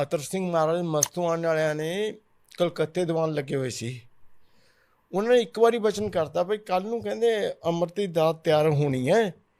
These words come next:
ਬਈ ਛਕ ਲਿਓ। ਅਠਾਈ ਸੌ ਬੰਦਾ ਤਿਆਰ ਹੋ ਗਿਆ।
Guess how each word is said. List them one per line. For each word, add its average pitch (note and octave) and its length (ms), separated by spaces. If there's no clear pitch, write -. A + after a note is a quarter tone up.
ਬਈ D#3+ 580
ਛਕ - 400
ਲਿਓ। D3 320
ਅਠਾਈ E3 380
ਸੌ G#3 160
ਬੰਦਾ F#3+ 280
ਤਿਆਰ E3 240
ਹੋ C#3 200
ਗਿਆ। B2 280